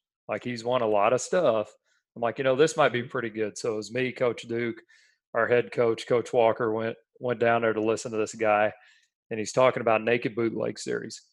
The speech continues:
Speaker 1: And it just goes on and on and on and on. And finally, Coach Duke turned around to me and he goes, "Hey, if you run this defense, this isn't gonna work against that."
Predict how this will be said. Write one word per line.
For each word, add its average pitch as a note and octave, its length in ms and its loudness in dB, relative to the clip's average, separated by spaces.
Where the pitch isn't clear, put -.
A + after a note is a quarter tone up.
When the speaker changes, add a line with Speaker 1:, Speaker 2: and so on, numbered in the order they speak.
Speaker 1:
And A#2 180 0
it B2 240 0
just A#2 220 -6
goes A2 200 0
on A2 440 -4
and A2 180 -8
on G#2+ 440 -4
and G#2+ 220 -6
on G#2+ 460 -4
and A2+ 280 -4
on. A2 480 -2
And A#2+ 300 0
finally, B2+ 480 4
Coach C3+ 220 4
Duke C3 220 2
turned B2+ 200 -2
around A2+ 200 0
to A2+ 40 -4
me A2+ 120 -2
and A2+ 100 -4
he A2+ 60 -6
goes, A2 200 -4
"Hey, C3 120 4
if B2 100 0
you D#3 160 0
run B2+ 160 4
this A2+ 220 0
defense, A2+ 420 -6
this B2 220 -2
isn't A2 120 -2
gonna G#2 200 -2
work G2 360 -2
against A2 340 -10
that." - 240 -2